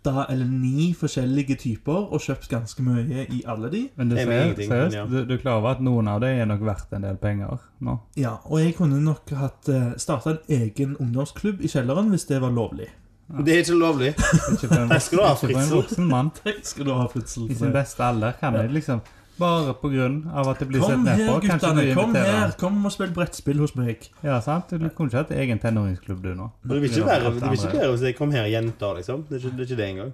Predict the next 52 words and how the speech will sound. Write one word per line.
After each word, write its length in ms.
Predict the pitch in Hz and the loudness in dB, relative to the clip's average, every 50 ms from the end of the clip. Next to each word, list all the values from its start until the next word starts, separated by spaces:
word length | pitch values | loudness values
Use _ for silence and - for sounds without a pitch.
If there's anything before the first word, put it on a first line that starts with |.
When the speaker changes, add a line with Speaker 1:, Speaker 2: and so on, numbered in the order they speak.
| - - | -10 -6
Speaker 1:
Nei, 180 | 143 139 139 135 - - - - - | -4 -2 -2 -4 -6 -10 -14 -6 -2
du 80 | 143 | 0
må 340 | 135 123 120 131 147 156 156 | 2 2 4 4 4 2 0
stå 240 | - - - 127 123 | 0 -2 -2 -2 0
der 120 | 135 139 | 0 0
med 140 | 139 127 117 | 0 0 0
en 120 | 104 117 | -2 -2
iPad. 220 | 117 - - 117 104 - - - - - - - | -4 -6 -8 -10 -10 -12 -18 -20 -20 -8 -2 0
Speaker 3:
Du 40 | |
er 40 | 196 | 2
bare 120 | 175 170 160 | 2 2 0
Fritzel 320 | - 156 143 - 123 123 | 0 -4 -4 -4 -2 -2
med 160 | 127 131 120 117 | -2 -2 -2 -2
en 40 | 104 | -4
gang. 160 | 95 95 101 104 - 131 | -4 -6 -8 -10 -8 -8
Speaker 1:
Ja. 80 | 127 - - - - - - - | -8 -8 -8 -12 -20 -20 -12 -10
Speaker 2:
Ja. 60 | 135 110 - - _ _ _ _ _ _ _ _ _ - | -8 -8 -10 -12 _ _ _ _ _ _ _ _ _ -8
Speaker 3:
Ikke 200 | 180 170 - 165 | -6 -4 -4 -6
spille 300 | - - - 175 156 147 | -4 -2 0 2 2 2
med 120 | 143 143 147 | 2 4 4
noen, 340 | 160 165 147 143 170 202 190 151 | 4 4 4 2 2 0 0 0
vær 140 | 151 147 147 | 2 2 4
hjemme 260 | 156 156 151 139 127 | 4 2 2 2 2
alene 460 | 120 123 123 131 139 143 131 123 135 | 2 2 2 2 2 2 2 2 2
og 120 | 147 147 143 | 2 2 2
lås 240 | 139 127 113 107 - | 2 2 2 0 -2
døra. 360 | 117 110 104 101 90 95 98 92 - - - | -2 -2 -2 -2 -2 -4 -6 -8 -10 -10 -6
Speaker 1:
Mm. 200 | 139 127 117 101 - _ _ _ _ _ - 113 110 - - _ _ _ _ _ _ _ - | -4 -4 -4 -4 -6 _ _ _ _ _ -20 -20 -20 -20 -20 _ _ _ _ _ _ _ -14
Speaker 2:
Absolutt. 480 | 120 110 - - 139 127 117 - - - _ _ _ _ _ - - _ - - 120 | -14 -14 -14 -14 -18 -18 -18 -20 -20 -20 _ _ _ _ _ -20 -20 _ -20 -16 -14
Speaker 3:
Apropos, 260 | 117 - - 104 107 | -14 -12 -8 -6 -6
jeg 80 | 113 | -4
må 160 | 113 110 101 95 | -4 -4 -4 -6
låse 240 | 95 101 - - 101 | -8 -10 -10 -10 -10
døra 160 | 98 95 92 | -10 -10 -8
hele 200 | 92 98 95 95 | -8 -10 -10 -10
veien, 160 | 92 90 90 110 | -10 -10 -8 -8
Speaker 2:
Så 80 | 127 | -6
Speaker 3:
fordi 180 | 120 113 113 117 131 | -4 -2 -2 -2 -2
Speaker 2:
du 60 | 117 | -2
sitter 300 | 104 123 131 127 139 123 | -4 -6 -4 -2 -2 0
hjemme, 240 | 127 127 123 107 120 | 0 0 0 0 0
Speaker 3:
utenom 320 | 117 110 104 104 104 95 92 - _ _ _ _ _ _ _ _ | 0 0 -2 -2 -4 -6 -10 -14 _ _ _ _ _ _ _ _
Speaker 2:
sitter 240 | - 139 135 135 127 | -8 -6 -4 -2 0
hjemme 200 | 127 123 123 117 | 0 0 0 0
og 120 | 110 107 | 0 0
leker 200 | 113 110 - 113 | 0 -2 -2 -4
med 120 | 101 98 101 | -4 -4 -4
deg 80 | 98 | -2
selv, 160 | 98 101 98 | -2 -2 -2
med 80 | 98 95 | -4 -4
andre 120 | 95 95 95 | -6 -6 -8
ord? 80 | 117 | -10